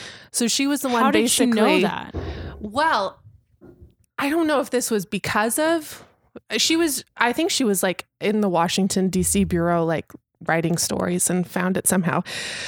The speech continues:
Speaker 1: But then she started dating one of the C I A intelligence agency officers, and then she ended up getting transferred from D C to New York because the Times was, like, saying it was an inappropriate relationship. So there's a story even with the reporter.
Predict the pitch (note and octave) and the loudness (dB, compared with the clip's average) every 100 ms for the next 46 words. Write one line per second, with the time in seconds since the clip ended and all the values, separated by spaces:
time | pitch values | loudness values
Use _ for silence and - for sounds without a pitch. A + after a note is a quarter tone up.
0 | - - - C4 C#4 C4+ - C#4+ C4 G3+ | -10 -8 -4 -2 0 -2 0 0 0 -2
1 | - G3+ A3+ C#4 D4 C#4 C#4 B3+ - C4 | -2 0 0 2 2 0 0 -2 -2 0
2 | B3+ C4+ C4 C4 C4 A#3+ C4 C4 C4+ A#3+ | 0 2 2 0 0 0 0 0 -2 -4
3 | - G#3 A3 B3 B3+ - A#3 F#3+ F#3+ G3 | -4 -2 0 0 0 0 0 0 0 -2
4 | B3 - D4 D4 C#4+ - G#3+ G#3 G3+ G3+ | -2 0 0 0 -2 -2 0 2 2 2
5 | G3+ G3 F#3 - F#3 F3+ F3+ - F3+ F#3 | 0 2 0 0 -2 0 0 0 0 0
6 | - G3 - F#3+ F3 F3+ E3 G3 F#3 - | 0 -2 0 0 2 0 0 0 -2 0
7 | G#3 F#3 F3 E3+ - - _ _ _ - | 0 2 2 0 -4 -16 _ _ _ -10
8 | - G#3 G#3 G3 F#3+ - A3 G#3+ - F#3 | -6 -2 2 2 0 -2 -2 0 0 -2
9 | - E3+ F#3+ F#3+ F#3+ F3+ F3 D#3+ - - | 0 2 2 2 2 0 0 0 -2 -8
10 | - - - _ _ _ _ _ - G3 | -8 -8 -16 _ _ _ _ _ -6 -2
11 | F3+ F3+ F3+ F3+ F#3 F#3 - F3+ F#3+ F#3 | 0 2 0 0 0 0 -2 -2 0 0
12 | F3 F3 E3+ F3 G#3+ A#3 C#4 - - - | 0 0 0 0 0 0 0 -2 -14 -20
13 | - - B3+ B3 B3 A3+ - A3+ A#3+ A#3+ | -18 -6 -2 0 2 0 -2 0 0 0
14 | G#3 A3 A3+ G3 F#3+ F3+ F3 - G3+ F#3 | -2 0 0 0 -2 -2 -2 -2 0 0
15 | E3+ | -2